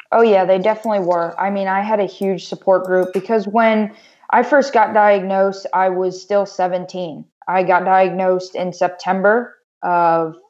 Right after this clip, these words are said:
two thousand fifteen, and I actually turned eighteen a week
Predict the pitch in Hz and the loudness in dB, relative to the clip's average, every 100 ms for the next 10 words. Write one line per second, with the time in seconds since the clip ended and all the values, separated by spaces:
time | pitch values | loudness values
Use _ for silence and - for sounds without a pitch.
0 | _ - 214 208 202 196 190 196 196 202 | _ -8 0 2 2 0 -4 -6 -4 -6
1 | 208 226 233 190 196 190 185 170 190 196 | -2 -2 -4 -4 -2 0 0 2 4 2
2 | - 208 208 202 190 - 202 - 208 190 | 0 -4 -2 -2 -2 -2 -4 -6 -6 -2
3 | 175 196 196 | -2 -2 -4